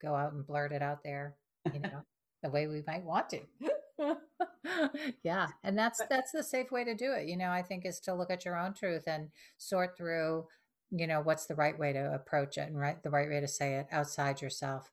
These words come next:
Speaker 1: And first, it's just to see it first fully for yourself. Yeah.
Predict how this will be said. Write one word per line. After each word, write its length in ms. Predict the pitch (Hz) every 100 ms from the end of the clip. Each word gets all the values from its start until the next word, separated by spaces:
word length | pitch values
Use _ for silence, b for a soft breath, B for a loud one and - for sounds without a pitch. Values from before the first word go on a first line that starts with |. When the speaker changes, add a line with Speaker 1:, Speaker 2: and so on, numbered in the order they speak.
| B B B 156
Speaker 1:
And 140 | 143
first, 320 | - 156 -
it's 180 | 143 -
just 200 | 143 -
to 60 | 143
see 260 | - 143 139
it 120 | - _ _
first 420 | 151 147 - - -
fully 420 | 160 147 139 139 _ -
for 140 | 147
yourself. 580 | 139 - 139 147 143 - _ _ -
Yeah. 220 | 139